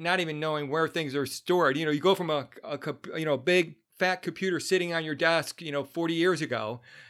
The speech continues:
and what went in stayed there, uh, to the internet and to this massive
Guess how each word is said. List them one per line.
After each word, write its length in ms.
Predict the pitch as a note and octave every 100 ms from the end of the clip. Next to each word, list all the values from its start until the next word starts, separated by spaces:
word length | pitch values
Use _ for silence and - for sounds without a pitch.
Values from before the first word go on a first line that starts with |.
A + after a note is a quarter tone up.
| -
and 440 | C#3+ C#3+ D3 D#3+
what 160 | D3 C#3
went 160 | E3
in 400 | F3 F#3 F3+ D3+
stayed 340 | - F#3+ F#3+ F3+
there, 400 | C#3 B2 C3+ A#2+ - -
uh, 240 | C3+ C3 C3
to 160 | - F3
the 180 | C#3+ D#3
internet 460 | F#3+ E3+ D3 C#3+
and 140 | - C3+
to 320 | E3 D3 C#3 - _
this 220 | D#3 C3
massive 760 | C#3+ C3+ E3 F#3 F3+ D#3 C3+ B2